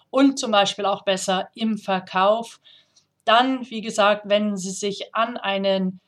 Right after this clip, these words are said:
Coach, Mental Coach oder an mich. Ich freue mich da auf Ihre Kontaktaufnahme oder Anruf.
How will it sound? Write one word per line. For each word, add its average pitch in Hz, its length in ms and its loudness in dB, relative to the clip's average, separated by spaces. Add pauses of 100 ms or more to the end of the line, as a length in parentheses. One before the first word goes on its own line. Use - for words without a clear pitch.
(200)
Coach, 285 540 4
Mental 262 400 -2
Coach 233 400 0
oder 214 640 0
an 196 280 -2
mich. 269 460 -2
Ich - 160 -14
freue 208 320 2
mich 202 220 -4
da 190 200 0
auf 196 260 -6
Ihre 196 260 -6
Kontaktaufnahme 196 1200 -4 (100)
oder 175 380 -8
Anruf. 226 580 -4